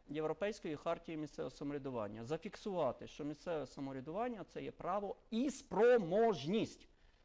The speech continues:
Так от, спроможність визначається державою саме. Чому? Тому що якщо держава дає повноваження,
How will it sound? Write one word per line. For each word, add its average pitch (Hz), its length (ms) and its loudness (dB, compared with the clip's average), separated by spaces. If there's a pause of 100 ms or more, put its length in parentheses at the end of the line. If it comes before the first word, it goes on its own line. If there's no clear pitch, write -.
Так 165 180 -4
от, 214 140 0
спроможність 214 1000 2 (160)
визначається 208 1120 0 (140)
державою 160 680 4
саме. 120 360 -4
Чому? 190 280 -4
Тому 156 200 -4
що - 140 -8
якщо 170 260 -2
держава 226 380 2
дає 196 240 2
повноваження, 165 960 4